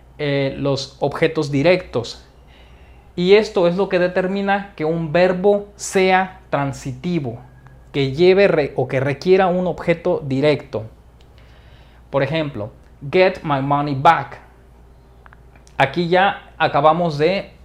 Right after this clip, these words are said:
separar el verbo. Get back, le metimos el objeto directo y estamos rompiendo el verbo. Put on. Put on es ponte,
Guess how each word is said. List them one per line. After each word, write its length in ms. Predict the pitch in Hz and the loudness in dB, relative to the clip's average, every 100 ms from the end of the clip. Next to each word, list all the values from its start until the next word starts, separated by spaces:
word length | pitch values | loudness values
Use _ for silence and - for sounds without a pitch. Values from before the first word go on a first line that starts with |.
| - | -20
separar 720 | - 135 - 143 147 175 - | -4 -2 2 6 8 6 4
el 160 | 143 131 | -2 0
verbo. 420 | 147 147 120 113 - 123 | 2 2 -2 -8 -8 -2
Get 240 | 170 170 | -2 0
back, 360 | 175 196 202 - - - - - - | 2 2 0 -12 -20 -20 -20 -20 -8
le 120 | 139 | -4
metimos 580 | 143 143 185 190 202 196 | -2 -2 -2 -2 -2 -4
el 100 | 160 | -4
objeto 360 | 170 - 185 220 | -4 -2 -2 -2
directo 640 | 214 208 202 - 233 240 - - - | 0 0 -2 -2 -2 -2 -10 -20 -6
y 160 | 180 | -2
estamos 400 | 170 175 170 170 | -2 0 -2 -2
rompiendo 680 | 156 143 131 151 156 156 160 | -2 -2 -2 -4 -4 -2 -2
el 200 | 151 123 | -2 -4
verbo. 420 | 123 143 120 107 - - _ - - - - - - - - _ _ | 2 2 2 -4 -12 -20 _ -20 -20 -20 -20 -20 -20 -20 -20 _ _
Put 160 | - 214 | 0 2
on. 320 | 175 127 117 - - - - - - - | 2 0 -8 -16 -20 -20 -20 -20 -20 -4
Put 160 | 208 233 | 2 4
on 240 | 233 233 | 4 0
es 400 | 180 190 185 - - - - - - - - | 0 0 -2 -10 -20 -20 -20 -20 -20 -20 -4
ponte, 580 | - 202 185 - 120 120 | 2 2 2 -4 -6 -6